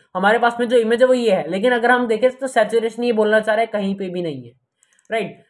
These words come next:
जैसे जैसे मैं सैचुरेशन बढ़ा रहा हूँ यहाँ पे आपको कुछ ना कुछ कलर्स देखने को मिल जाएंगे। अगर मैं फुल कर दूँ तो ये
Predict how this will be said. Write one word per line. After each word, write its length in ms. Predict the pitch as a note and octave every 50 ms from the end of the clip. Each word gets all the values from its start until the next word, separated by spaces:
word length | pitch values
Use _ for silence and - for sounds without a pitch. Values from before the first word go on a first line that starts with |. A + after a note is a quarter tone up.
| _ _ _
जैसे 240 | F#3+ G3 G3 A3+ B3
जैसे 220 | B3+ B3+ A3+ C4+
मैं 100 | C4+ C4+
सैचुरेशन 500 | C4+ B3 A3 G3+ A#3+ A#3 A#3 C4 A#3+ B3
बढ़ा 220 | A#3 A3+ A3 G#3+
रहा 80 | A3 A#3+
हूँ 80 | C4 B3+
यहाँ 120 | A3+ G#3+
पे 80 | G#3 A#3
आपको 240 | A3+ G3 G3+ A#3+ A3+
कुछ 180 | G#3+ A3 G#3+
ना 60 | A3+ A3+
कुछ 160 | A3+ A#3+ A3
कलर्स 300 | - A3 G3+ G3+ G3+ G3+
देखने 260 | F#3 F#3+ F3+ G3 G3
को 80 | G3 G3
मिल 160 | F3+ D#3+ C#3
जाएंगे। 260 | C#3+ C3 A#2+ B2 C3 - _ _ _ _ _ -
अगर 180 | F#3+ A3 B3+
मैं 100 | C4 C4+
फुल 200 | C4 C4 C#4 C#4
कर 160 | C4+ C#4 C#4 C4+
दूँ 220 | A#3+ D4 D4 D4
तो 120 | D4 C#4+
ये 120 | C#4 C#4